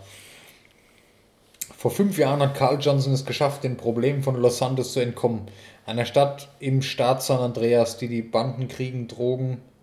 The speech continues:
die in Bankenkriegen, Drogen und Korruption zu versinken droht. Einer Stadt, in der Filmstars und Millionäre so gut es geht versuchen, den Dealern und Straßengangs aus dem Weg zu gehen.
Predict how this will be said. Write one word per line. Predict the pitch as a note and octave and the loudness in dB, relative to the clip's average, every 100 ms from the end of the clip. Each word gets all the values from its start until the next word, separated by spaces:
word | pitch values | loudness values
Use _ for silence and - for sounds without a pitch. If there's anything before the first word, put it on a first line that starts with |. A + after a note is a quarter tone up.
| - | -10
die | E3+ | -8
in | - D#3+ C#3+ | -2 0 2
Bankenkriegen, | C3+ D3+ C#3 D3+ C3+ C3+ C#3 C3 | 0 -2 -4 -6 -4 -4 -2 -2
Drogen | G#2+ C3 C3+ | 0 0 0
und | B2+ | -6
Korruption | - A#2 - B2+ B2+ | -4 -6 -4 -4 -4
zu | A2+ | -6
versinken | A2 A#2 A#2 | -6 -6 -6
droht. | G#2 G#2 G2 - - - | -4 -6 -6 -16 -20 -8
Einer | A2+ A#2 | -4 -4
Stadt, | - B2+ C3+ | -2 -2 -2
in | B2 | -2
der | A2 | -4
Filmstars | C#3+ C#3 C3 A#2+ B2 | -4 -4 -2 -2 -2
und | B2 | -4
Millionäre | A#2 A#2+ A2+ B2 A2+ | -6 -4 -2 -2 -4
so | A2+ | -6
gut | B2 | -8
es | A#2+ | -10
geht | - B2 | -8 -8
versuchen, | - G#2 B2+ B2 A#2 | -6 -6 -6 -6 -6
den | A2 | -8
Dealern | G#2+ B2+ B2 A2+ | -8 -6 -4 -6
und | G#2 | -8
Straßengangs | G#2+ A2+ B2 A#2 A2+ | -6 -4 -4 -6 -6
aus | G#2+ - | -8 -8
dem | G#2+ | -6
Weg | A2+ - | -6 -6
zu | G#2+ | -8
gehen. | G2+ G2 | -6 -8